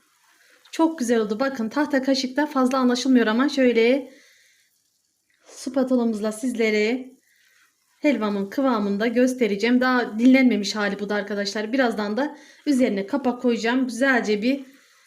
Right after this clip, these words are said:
bir on on beş dakika kadar tencerede helvamı dinlendireceğim. Görüyorsunuz gerçekten çok güzel oldu. Biraz önce çok yağlı gibi gözükse de irmiğimiz güzelce yağını, şerbetini çekti. Güzel bir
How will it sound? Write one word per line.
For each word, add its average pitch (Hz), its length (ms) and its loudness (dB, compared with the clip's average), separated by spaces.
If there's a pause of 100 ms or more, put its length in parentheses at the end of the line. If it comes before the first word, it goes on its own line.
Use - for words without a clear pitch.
(120)
bir 247 80 -4
on 269 200 2
on 262 200 4
beş 226 160 0
dakika 247 260 -2
kadar 247 420 -2
tencerede 226 800 2
helvamı 202 420 0
dinlendireceğim. 247 760 4
Görüyorsunuz 240 480 0
gerçekten 262 680 0
çok 262 240 -2
güzel 214 220 -4
oldu. 214 180 -4
Biraz 277 260 2
önce 226 280 0
çok 254 220 -2
yağlı 254 300 2
gibi 208 140 -6
gözükse 254 520 2
de 285 280 0 (680)
irmiğimiz 226 540 4
güzelce 240 840 2 (300)
yağını, 247 540 2
şerbetini 233 760 -2
çekti. 269 760 0 (640)
Güzel 262 360 0
bir 320 200 -2